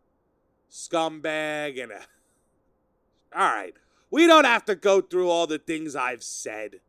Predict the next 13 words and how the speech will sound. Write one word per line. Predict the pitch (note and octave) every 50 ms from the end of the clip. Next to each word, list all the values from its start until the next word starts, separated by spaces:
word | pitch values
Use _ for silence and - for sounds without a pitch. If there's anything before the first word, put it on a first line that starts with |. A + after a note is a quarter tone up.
| _ _ _ _ _ _ _ _ _ _ _ _ _ _ _ _ _ _ _ _ _
We | - D3+ F#3+ A3
don't | G#3 G3+ G3 F3 C#3+
need | D#3+ D#3+ D3+ C3 -
to | C#3+ C#3 B2 - _ _ _ _ _ _ _ _ _ _ _ _ _ _
waste | - A#2 C#3+ D#3+ F#3+ - - - - F#3+
our | D#3+ D#3 D3+
time. | - - - - - - D3+ D#3 D3+ D3 D3 D3 D3 D3 C#3+ C#3+ D3 C#3 A#2+ - _ _ _ _ _ _ _ _ _ _ _ _ _ _
That's | F3+ A3 A3 -
all | B3+ C4 C4 C4 B3+
in | B3
the | A3+ -
past. | - _ - - _ A3+ B3+ C4+ C4+ A#3 E3+ A2+ - - - - - - - - _ _ _ _ _ _ _ _ _ _ _ _ _ _ _ _ _ _ _ _ _ _ _ _ _ _ _ _ _ _ _ _ _ _ _ _ _ -
Listen, | E3+ G#3+ G3+ - E3 C#3